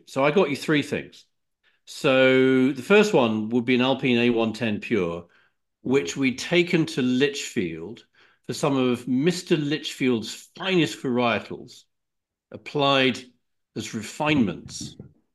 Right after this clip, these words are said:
to this wonderful car. I was there today, actually, with my Alpine A one ten. Unfortunately, I was literally in and out the door, so I couldn't ask him to have a go in his six hundred and fifty million horsepower M two. But I'll be back in the new year, and I, now you've reminded me that he's got it.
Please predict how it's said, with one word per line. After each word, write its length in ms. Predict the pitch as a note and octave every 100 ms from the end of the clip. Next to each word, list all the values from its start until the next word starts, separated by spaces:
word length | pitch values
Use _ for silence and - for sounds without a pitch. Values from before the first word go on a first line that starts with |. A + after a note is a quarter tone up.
| _
to 100 | -
this 220 | G#2+ A#2 -
wonderful 640 | A#2+ B2+ D3+ D3 B2+ A#2
car. 260 | - G2 - -
I 100 | F3
was 120 | F#3+
there 140 | F3+
today, 320 | E3+ D3 F#3 A#2+
actually, 360 | A2+ F#2+ F2+
with 160 | G2+ A2+
my 300 | B2+ C3+ B2
Alpine 440 | G2+ G2+ - F#2+
A 120 | F#2+
one 180 | F#2 F2+
ten. 220 | F2 F2+ F2+ _ -
Unfortunately, 440 | A#2+ F#3+ F#3+ E3
I 40 | A#2+
was 100 | A2
literally 540 | C3+ C#3 E3+ C#3+ B2+
in 60 | B2
and 60 | A#2
out 100 | A2+
the 60 | G2
door, 400 | B2 G2+ D#2+ - -
so 120 | -
I 40 | A#2+
couldn't 240 | F#3 D#3
ask 240 | C3 B2+ -
him 100 | G#2
to 60 |
have 140 | G#2+ G2+
a 40 |
go 180 | G#2+ A2+
in 100 | G#2+
his 120 | G2
six 140 | - A#2
hundred 260 | A2 F#2+
and 140 | G2+ G2
fifty 240 | A#2+ A2
million 260 | G#2 G2 G2
horsepower 520 | G#2 G2 - F#2+ G2+
M 200 | G#2+ F#2+
two. 340 | - F#2+ D#2+ - - - _ _ -
But 120 | B2
I'll 40 |
be 60 | A#2+
back 200 | A#2+ D3
in 60 | C3+
the 60 | A#2
new 180 | A#2+
year, 240 | A2+ A2+ G2
and 100 | F#2
I, 60 | A2
now 180 | C3 C#3
you've 140 | C3+
reminded 380 | A#2+ B2+ B2+ A2+
me 80 | G#2+
that 100 | G2
he's 120 | G2
got 260 | A2 A2 -
it. 180 | F2+